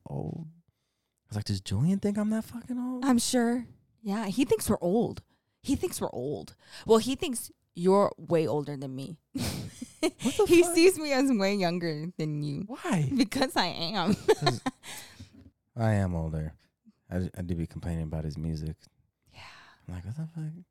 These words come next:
Speaker 2: Yeah.
Speaker 1: I'm like,
Speaker 2: You're giving very, like, grandpa
Speaker 1: Yeah.
Speaker 2: vibes already.
Speaker 1: I know.
Speaker 2: But he
Speaker 1: I
Speaker 2: better not make us grandparents. I swear on
Speaker 1: Fuck no.
Speaker 2: everything. I swear on everything.
Speaker 1: Fuck no.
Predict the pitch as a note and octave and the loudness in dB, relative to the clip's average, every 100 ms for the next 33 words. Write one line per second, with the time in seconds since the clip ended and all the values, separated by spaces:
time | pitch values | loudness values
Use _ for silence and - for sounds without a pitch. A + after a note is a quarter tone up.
0 | _ _ A3+ G3 D3+ F3+ G3 _ G#2 F#3 | _ _ -4 -2 -2 -6 -10 _ -6 0
1 | F3+ A3 A3 A3 G3+ F#3+ F#3+ F3+ - A2+ | 4 4 6 4 6 6 6 2 -2 0
2 | E3+ E3 F3+ F3 - E3+ D#3+ D#3+ D#3 - | 2 2 2 4 6 4 4 2 2 0
3 | D#3 D#3 D#3 D#3+ A#2 C3 G#2+ G2 - - | 0 2 0 2 6 6 6 2 -6 0
4 | F#3 G3+ A3 A3 G3 F3 F3 D#3+ D#3+ E3+ | 2 4 4 4 4 2 2 0 -2 -4
5 | - D#3+ D#3+ D#3+ D#3+ - F3 - F3 F3 | -2 -2 -2 -4 -4 -4 -4 -4 -4 -2
6 | D#3+ E3+ - F3+ F3+ F#3 - F3+ - E3 | 0 0 0 -2 -2 -4 -4 -4 -2 -2
7 | D#3+ D#3+ D#3+ D3+ D#3 G3 A2 G2+ F2+ D#2+ | -2 -4 -6 -6 -6 -4 -6 -6 -6 -8